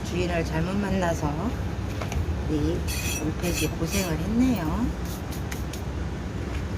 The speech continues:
해볼게요.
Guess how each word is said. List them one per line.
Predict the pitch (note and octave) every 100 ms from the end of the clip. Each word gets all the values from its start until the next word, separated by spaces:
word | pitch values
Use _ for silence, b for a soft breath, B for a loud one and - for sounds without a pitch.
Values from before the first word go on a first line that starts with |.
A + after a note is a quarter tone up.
| - - - - - - - - - - - - - - - - - - - - - - - - - - - - - - - - - - - - - - - - - - - - - - - - - - - - - - - - - - B3 B3+ -
해볼게요. | C4+ A#3 E3